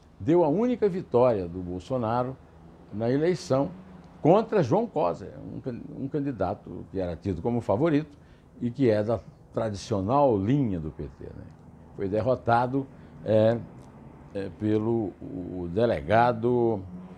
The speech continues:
Pasolin, né? É, é, em Vitória, e é o único, né? Bolsonaro, o bolsolulismo se perdeu.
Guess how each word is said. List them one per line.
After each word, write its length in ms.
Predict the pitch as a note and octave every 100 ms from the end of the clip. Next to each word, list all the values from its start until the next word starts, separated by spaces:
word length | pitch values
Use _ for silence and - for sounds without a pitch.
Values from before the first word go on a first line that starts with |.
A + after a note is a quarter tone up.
| - - - - -
Pasolin, 640 | - D3+ A2 C#3 A#2 C#3+ G#2 - - - - - -
né? 240 | E2 A#2 B2+ - - - - - - -
É, 400 | F#2+ A2 A#2 - - - - - - - - - -
é, 380 | - G#2 G2 F#2
em 120 | A2 A2+
Vitória, 520 | B2+ - G#2 A#2+ B2+
e 220 | A2+ A#2
é 240 | F#2+ A#2+
o 200 | G#2+ G2+
único, 540 | F#2 F#2 G#2 F#2+ D#2+ D#2+
né? 200 | E2+ F2+ - - - - - - - -
Bolsonaro, 520 | - G#2 F#2 G2 G2
o 120 | G#2+
bolsolulismo 1120 | G#2 C3 D3 - C#3 A2+ F#2+ A#2 B2 A#2 C3+ B2+ - - -
se 240 | - C#3+
perdeu. 520 | C3 C#3 F2+ D2+ C#2+